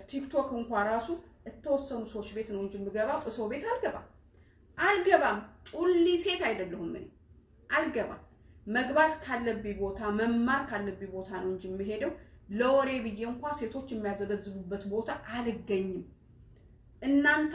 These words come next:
መታችሁ ነው የምትነካኩኝ። ከነካካችሁ ደግሞ አልለቃችሁም። ልጄን አራት ቪዲዮ ከቲክቶክ ላይ አንስታ እቺ ሌባ ብላ እኔንም እሷንም ለጥፋለች። እኔም በበኩሌ ሚሊዮን ጊዜ ለጥፊው።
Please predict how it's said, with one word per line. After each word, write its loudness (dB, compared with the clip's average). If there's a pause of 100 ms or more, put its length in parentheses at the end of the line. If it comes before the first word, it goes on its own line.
መታችሁ -4
ነው 4
የምትነካኩኝ። -2
ከነካካችሁ 0
ደግሞ -2
አልለቃችሁም። -2 (720)
ልጄን 2 (240)
አራት 4
ቪዲዮ -2 (840)
ከቲክቶክ -8
ላይ -2
አንስታ -4 (520)
እቺ -10 (100)
ሌባ 0
ብላ 0
እኔንም -2
እሷንም -4
ለጥፋለች። -6 (120)
እኔም 4
በበኩሌ 6 (560)
ሚሊዮን 6
ጊዜ 0
ለጥፊው። -2